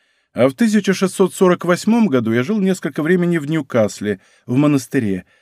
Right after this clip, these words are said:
сады которого заняты теперь вашей армией". "Прошу извинить меня, сударь, но эти вопросы с моей стороны понятны.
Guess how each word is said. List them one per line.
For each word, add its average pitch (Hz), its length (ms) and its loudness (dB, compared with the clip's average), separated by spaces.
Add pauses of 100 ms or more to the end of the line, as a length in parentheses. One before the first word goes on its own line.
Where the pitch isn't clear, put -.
(100)
сады 117 320 -2
которого 147 460 -2
заняты 135 420 0
теперь 113 340 -6
вашей 101 400 -6
армией". 85 500 -14 (920)
"Прошу 104 420 -4
извинить 151 400 -2
меня, 127 200 0
сударь, 92 420 -8
но 110 320 -4
эти 180 160 -8
вопросы 151 480 -2
с - 80 -10
моей 107 240 0
стороны 110 400 -4
понятны. 139 560 -6